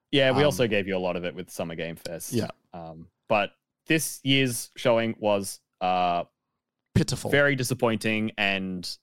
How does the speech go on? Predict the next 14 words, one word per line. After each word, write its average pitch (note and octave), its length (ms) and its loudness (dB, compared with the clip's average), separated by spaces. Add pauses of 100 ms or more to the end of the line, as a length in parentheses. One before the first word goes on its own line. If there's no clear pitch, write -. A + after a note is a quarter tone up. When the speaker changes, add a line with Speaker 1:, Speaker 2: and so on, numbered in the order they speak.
(180)
Speaker 1:
the F#2+ 400 -2 (100)
most A#2 480 0 (320)
worst G#2+ 380 0
version G2+ 400 0
of F2+ 120 -4
itself E2+ 440 -4
than F2 140 -4
it E2 160 -12
could E2+ 200 -10
possibly - 460 -10
have - 160 -16
been, - 180 -18
I E2 120 -10
think. - 280 -20